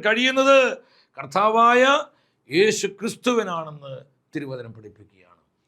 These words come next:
പൂർണ്ണമായി രക്ഷിക്കാൻ അവന് കഴിയും. എൻ്റെ സഹോദരങ്ങളെ, ഈ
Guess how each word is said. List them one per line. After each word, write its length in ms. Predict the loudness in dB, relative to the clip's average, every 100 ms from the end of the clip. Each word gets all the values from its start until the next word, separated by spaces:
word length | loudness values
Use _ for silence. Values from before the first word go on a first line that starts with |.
| _ -4
പൂർണ്ണമായി 440 | 0 2 0 -2 -6
രക്ഷിക്കാൻ 460 | -10 -10 -8 -8 -10 _ _ -18
അവന് 220 | -16 -16 -20 -20
കഴിയും. 340 | -20 _ _ _ _ _ _ _ _ _ _ _
എൻ്റെ 140 | -16 -10
സഹോദരങ്ങളെ, 640 | -8 -8 -6 -8 -8 -10 -12 -18 -18
ഈ 40 | -12